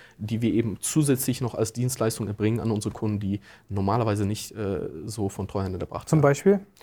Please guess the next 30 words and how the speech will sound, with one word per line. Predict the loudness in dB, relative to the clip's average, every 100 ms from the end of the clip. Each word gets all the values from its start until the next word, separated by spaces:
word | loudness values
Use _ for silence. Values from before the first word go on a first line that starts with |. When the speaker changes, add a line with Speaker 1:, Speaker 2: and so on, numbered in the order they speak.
| -20 -8 2
Speaker 1:
Ähm, | 4 4
vor | 2 2
allem | 2 2
bei | 0
uns | 0 -2
ist | -2
das | -2 0
so, | 0 4
also | 4 2 -2 _
m-, | -14 -12 -10 -6
man | 2 4
muss | 4
dazu | 2 2
sagen, | 4 4 2 2
natürlich | 0 2 0 0 -4
Buchhaltung | 0 2 4 4 2
und | 2
Steuererklärung | 4 4 4 2 2 4
sind | 2 -2
extrem | -4 -2 2 4 2
wichtige | 0 0
Sachen | 2 0 -2
und | -4
das | -4 -2
muss | 0 -2 -2
sauber | 2 4 6 4
sein, | 4 0
das | 0
muss | -2 -2
alles | 0 0 0